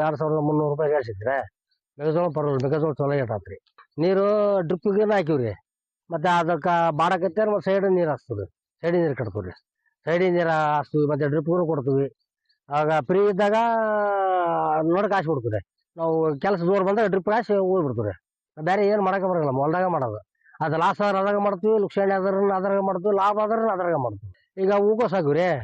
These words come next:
ಹೂಕೋಸು ತಗೊಂಡು ನೆಕ್ಸ್ಟ್ ಮೆಕ್ಕೆಜೋಳ ಹಾಕ್ತೀವ, ಮೆಕ್ಕೆಜೋಳ ತಕ್ಕಂಡು ಒಳ್ಳೆ ಟೊ-, ಟೊಮೊಟೊ ಹಾಕ್ತೀವಿ,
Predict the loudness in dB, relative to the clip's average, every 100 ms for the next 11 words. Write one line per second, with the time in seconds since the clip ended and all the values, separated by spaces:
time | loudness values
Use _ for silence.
0 | -10 _ _ _ 0 2 2 0 0 2
1 | 2 2 4 4 2 0 0 0 2 0
2 | 0 -2 0 -2 -6 _ _ _ _ -8
3 | -2 0 2 2 0 -2 0 0 2 0
4 | 0 0 -2 -2 -2 -2 -2 -4 -2 0
5 | 0 -2